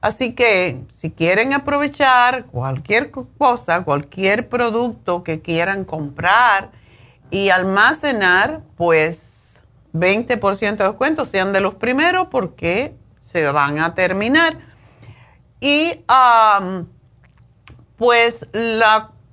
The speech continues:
la noticia de hoy sobre el café es, de nuevo, les digo, vayan a La Farmacia Natural en Facebook y vean lo buena que está esa noticia. Le va a encantar a los cafeteros como yo,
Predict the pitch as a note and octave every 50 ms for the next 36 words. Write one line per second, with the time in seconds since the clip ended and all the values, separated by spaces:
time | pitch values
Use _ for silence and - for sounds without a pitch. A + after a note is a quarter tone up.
0 | _ _ _ _ _ - - G#3 G#3 G3+ G#3 G#3 G#3 G3+ G3 F#3+ - F#3+ G#3 A3+
1 | - - C4+ B3+ G#3+ F#3 F#3+ G3+ A#3 A#3 - A3 F#3+ F3 E3+ E3 D#3+ - D#3 D3+
2 | D3+ - F3 F#3+ A3+ B3 G3 E3 E3 D#3+ D3+ D3 D3+ D#3+ F3 G3 A#3 A#3+ G#3 F3
3 | E3+ F#3 F#3+ G#3+ G#3+ E3 E3 D#3+ E3+ F3+ G3+ G#3 G#3+ A3 G#3+ - _ - E3 E3
4 | F3 F3 D#3+ C#3+ D#3 D#3+ - F#3+ G3+ G#3 G3 G3+ G#3 - A#3+ A3+ A3 G#3+ A3 A3
5 | A3 G3+ F#3+ F#3 F#3 G3+ G3+ G3 - - G3 F3+ F#3+ G3+ G3 - - - E3+ E3+
6 | F3 G#3+ - - _ _ _ _ - - - - _ _ _ - F3 F#3+ F#3 E3+
7 | D#3+ E3+ E3+ E3+ F3+ F#3+ G3+ G#3+ G#3+ G#3 - - - D3 D3 C#3+ C#3+ C#3+ C#3+ C#3+
8 | C#3+ C3+ C3 C#3+ C#3+ C3+ D3 D#3+ E3+ F#3 A3 C4 D#4+ D#4+ D#4 D#4+ D#4 D4 C4+ -
9 | - G3+ G#3 G#3 A#3 A#3+ B3 A3 G3+ F3+ F3 F3+ F3+ F3+ G3 - G3+ F3+ E3+ D#3+
10 | D#3+ E3+ F3+ G#3 G#3+ - B3+ A#3 G3+ G3 - F#3+ G3 G#3+ G#3+ G3+ G3+ - E3 D#3+
11 | - D3+ D3 - E3+ E3+ F#3 G3 - - D#3+ D#3+ C#3+ C3+ C3 D3 D3+ D3 D3